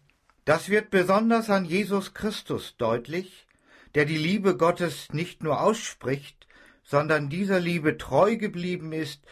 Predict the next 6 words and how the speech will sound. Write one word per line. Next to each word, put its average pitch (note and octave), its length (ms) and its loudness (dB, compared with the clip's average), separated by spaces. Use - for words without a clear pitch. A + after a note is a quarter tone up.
bis G3+ 280 -2
zu G3 140 -4
seinem C3+ 380 -2
Tod B2 320 -8
am A#2 160 -10
Kreuz. - 720 -16